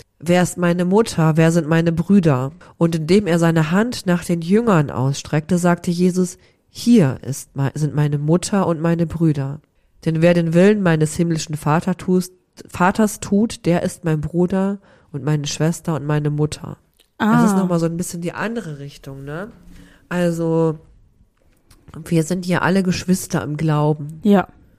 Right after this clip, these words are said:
Speaker 1: Und Jesus, ähm, ist in seiner, äh, zumindest in dieser Rede ist es so, dass er sagt, dieses Genetische, das habe ich am Anfang vielleicht auch schon mal kurz gesagt, spielt gar nicht so die Rolle.
Speaker 2: Mhm.
Speaker 1: Ähm,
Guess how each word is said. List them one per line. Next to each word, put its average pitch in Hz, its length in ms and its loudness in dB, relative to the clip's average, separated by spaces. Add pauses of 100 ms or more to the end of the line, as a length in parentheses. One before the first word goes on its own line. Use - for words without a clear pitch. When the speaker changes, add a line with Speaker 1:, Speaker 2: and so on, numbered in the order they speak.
(320)
Speaker 1:
Und 156 460 -2
Jesus, 196 840 0
ähm, 165 320 0
ist 165 240 -6
in 156 120 -8
seiner, 156 340 0 (340)
äh, - 140 -16 (200)
zumindest 156 340 -8
in 156 80 -4
dieser 151 280 0
Rede 160 380 0 (200)
ist 156 180 -16
es 156 160 -8
so, 165 180 0
dass 165 160 -2
er 147 120 -2
sagt, 151 360 -4
dieses 156 420 -4 (720)
Genetische, 170 920 0
das 165 200 -6
habe 156 100 0
ich 156 80 -8
am 151 100 -10
Anfang 170 280 -6
vielleicht 151 220 -10
auch 151 100 -8
schon - 80 -18
mal 139 80 -8
kurz 170 380 -6
gesagt, 156 360 -8
spielt 170 320 -4
gar 160 160 -2
nicht 170 180 -6
so 180 140 0
die 180 120 0
Rolle. 147 480 -2 (100)
Speaker 2:
Mhm. 226 320 0 (920)
Speaker 1:
Ähm, 151 580 -4